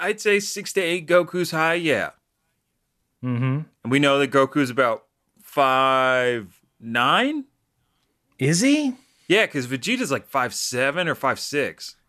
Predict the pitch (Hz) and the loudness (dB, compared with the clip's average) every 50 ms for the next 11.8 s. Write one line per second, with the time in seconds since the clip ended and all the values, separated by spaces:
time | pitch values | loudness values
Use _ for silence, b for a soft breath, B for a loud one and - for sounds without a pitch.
0 | _ _ B B B B B B B - - 156 143 139 135 151 170 - - - | _ _ B B B B B B B -6 -2 -2 0 2 2 2 0 2 0 0
1 | 123 117 110 - - - - - - - - - 170 - - - - - - 196 | 2 2 2 0 -2 -4 -6 -6 -6 -6 -4 -4 -4 -4 -4 -6 -8 -4 -4 -2
2 | - 220 220 196 147 190 185 - 185 170 151 127 - - 190 220 247 240 - 165 | 0 2 2 2 2 0 2 2 2 0 0 -2 0 2 4 4 4 2 2 2
3 | 143 135 135 143 160 156 - - 127 - 165 - 180 180 - - - 180 165 160 | 2 2 4 2 2 0 0 0 2 2 2 2 2 2 2 2 4 6 6 6
4 | 147 151 147 143 139 127 113 - - 151 143 139 135 131 120 110 101 - - 110 | 6 4 2 2 2 0 -2 -2 -2 0 0 0 0 0 0 -2 -4 -4 -4 -6
5 | 101 98 101 98 110 117 107 139 139 139 131 127 135 127 - 254 208 190 160 277 | -6 -6 -6 -6 -8 -4 -2 0 2 2 4 4 2 0 0 -2 0 0 0 0
6 | 269 - - - - 175 170 170 156 160 - - 147 151 139 - - - - - | -2 -4 -4 -2 0 0 0 0 0 0 2 2 2 2 2 2 2 4 2 2
7 | - - - - 226 208 208 208 202 190 180 160 160 170 175 202 214 208 - 240 | 0 -2 -2 0 2 2 4 4 2 2 0 -2 -2 0 0 2 0 0 0 -2
8 | 214 - - 202 190 165 - 180 180 147 131 139 143 139 - - 165 156 139 180 | -2 0 0 0 0 0 0 0 2 2 2 2 0 0 0 0 0 0 2 2
9 | 165 135 135 143 139 131 - - - 127 123 123 120 110 107 101 95 B B B | 0 2 2 2 0 -2 -2 -4 -2 0 0 2 2 0 0 -2 -4 B B B
10 | B B B B B B - 170 160 147 - - 247 208 - - 196 190 160 - | B B B B B B -2 0 0 0 2 2 0 0 0 0 0 0 0 0
11 | - 202 196 - - 175 151 143 139 131 127 127 - - - - | -2 -2 -2 -2 0 0 2 2 2 0 -2 -4 -6 -8 -10 -12